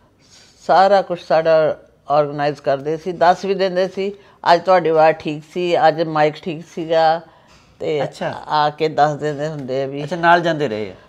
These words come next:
Speaker 1: ਹਾਂ, ਮੇਰੇ ਡੈਡੀ ਨਾਲ ਜਿੰਨੀ ਦੇਰ ਰਹੇ ਆ ਇਸ ਦੁਨੀਆ 'ਚ, ਮੇਰੇ ਨਾਲ ਹੀ
Speaker 2: ਨਾਲ ਹੀ
Speaker 1: ਜਾਂਦੇ
Speaker 2: ਰਹੇ।
Speaker 1: ਹਾਂਜੀ, ਹਾਂਜੀ। ਮੈਂ ਉਦੋਂ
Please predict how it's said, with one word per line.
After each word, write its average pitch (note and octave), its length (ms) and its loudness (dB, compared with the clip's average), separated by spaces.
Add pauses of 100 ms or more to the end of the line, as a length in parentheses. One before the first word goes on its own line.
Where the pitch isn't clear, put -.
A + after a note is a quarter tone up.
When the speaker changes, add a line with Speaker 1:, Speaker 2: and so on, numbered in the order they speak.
(160)
Speaker 1:
ਹਾਂ, G3+ 220 4
ਮੇਰੇ F3 200 4
ਡੈਡੀ D3+ 280 -2
ਨਾਲ C#3 280 2
ਜਿੰਨੀ F3 280 -2
ਦੇਰ F3 200 4
ਰਹੇ F3 220 4
ਆ F#3 80 4
ਇਸ E3 120 -2
ਦੁਨੀਆ D#3 400 -8
'ਚ, E3+ 160 -10
ਮੇਰੇ D3 200 -8
ਨਾਲ B2+ 280 -8
ਹੀ B2+ 60 -8
Speaker 2:
ਨਾਲ C#3 200 -2
ਹੀ B2 80 -4
Speaker 1:
ਜਾਂਦੇ G2 160 -10
Speaker 2:
ਰਹੇ। - 140 -16
Speaker 1:
ਹਾਂਜੀ, G#2+ 380 -14
ਹਾਂਜੀ। - 260 -16 (440)
ਮੈਂ D#3+ 560 0 (1160)
ਉਦੋਂ D#3+ 720 -8